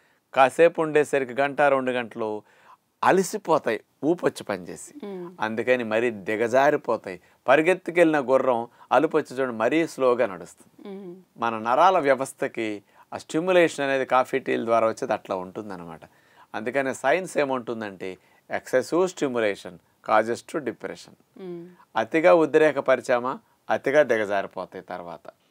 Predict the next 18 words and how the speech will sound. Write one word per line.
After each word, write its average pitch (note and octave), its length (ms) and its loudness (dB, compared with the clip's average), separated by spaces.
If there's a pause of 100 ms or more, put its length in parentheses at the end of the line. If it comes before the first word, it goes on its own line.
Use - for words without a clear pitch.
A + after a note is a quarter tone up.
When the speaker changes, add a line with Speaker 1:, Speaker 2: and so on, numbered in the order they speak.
(220)
Speaker 1:
అంచేత B2+ 400 -2 (300)
కాఫీ, D#3+ 380 2
టీల్లో D#3+ 420 4
ఉండే C#3+ 300 2
ఈ - 20 0
మెడిసినల్ C3+ 560 -4
ప్రాపర్టీస్ B2+ 840 0 (400)
అనేక F3+ 440 0
రకాల C#3+ 420 4
సైడ్ D3 360 0
ఎఫెక్ట్స్కి D3+ 440 -4
కారణం A2 420 -2
కాబట్టి B2+ 600 -2 (340)
అసలు A2 220 -8
త్రాగొద్దు B2+ 840 2
అని C#3 180 -2
నేను C#3 220 -2
ప్రధానంగా A2 640 0